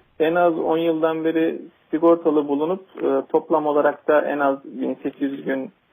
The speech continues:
prim ödenmiş olması koşulu, e, genel koşul. Fakat, e, Kurum Sağlık Kurulu kişinin malul olup olmadığı kararıyla birlikte başka birinin sürekli bakımına muhtaç olduğuna da,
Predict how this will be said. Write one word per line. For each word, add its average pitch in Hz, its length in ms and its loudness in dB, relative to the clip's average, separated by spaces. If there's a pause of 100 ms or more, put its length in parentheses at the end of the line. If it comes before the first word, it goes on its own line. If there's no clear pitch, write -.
(540)
prim 135 200 -4
ödenmiş 135 420 -4
olması 127 380 -2
koşulu, 151 680 0 (220)
e, 127 300 4 (240)
genel 165 260 2
koşul. 190 420 -4 (840)
Fakat, 202 440 0
e, 160 400 4 (340)
Kurum 180 300 0 (100)
Sağlık 175 360 2
Kurulu 117 480 4 (500)
kişinin 170 560 -2 (240)
malul 147 560 2 (100)
olup 147 280 2
olmadığı 147 500 2
kararıyla 139 640 2
birlikte 175 480 0 (760)
başka 160 360 2
birinin 170 280 4
sürekli 165 460 2
bakımına 165 380 0
muhtaç 160 480 0
olduğuna 120 420 2
da, 110 220 2